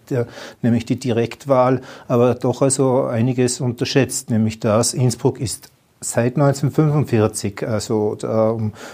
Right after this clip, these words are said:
um so weit zurückzugehen, kurz, also eigentlich, also immer eher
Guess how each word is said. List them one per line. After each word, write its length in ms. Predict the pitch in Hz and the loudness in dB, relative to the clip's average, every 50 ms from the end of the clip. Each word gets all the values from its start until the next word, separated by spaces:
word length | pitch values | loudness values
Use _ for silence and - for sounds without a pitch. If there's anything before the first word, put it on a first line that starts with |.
| - - | -14 -8
um 300 | - 139 117 117 120 120 | -4 0 0 0 0 -2
so 180 | 120 - 139 123 | -2 -2 0 2
weit 220 | 117 110 110 110 | 2 2 2 0
zurückzugehen, 720 | - - 123 131 127 - - - 120 110 - 113 110 107 110 | 0 0 0 0 0 -2 -4 -6 -6 -2 0 2 2 2 2
kurz, 340 | - - 120 117 113 - - | 2 2 2 2 0 0 -2
also 240 | 107 113 117 110 110 - - - - - | -2 0 0 0 -2 -4 -10 -18 -16 -4
eigentlich, 560 | - 120 113 117 120 123 117 113 110 - - 143 | 0 2 2 2 2 2 2 2 0 0 -2 -4
also 320 | 113 104 - 120 110 110 | -2 -2 0 0 0 0
immer 560 | 110 - 123 143 160 156 156 139 113 107 - - _ - | 0 -2 -2 -2 0 2 2 2 0 0 -2 -6 _ -4
eher 520 | 120 120 127 131 131 117 113 113 107 - | -2 0 2 2 2 2 2 0 -2 -6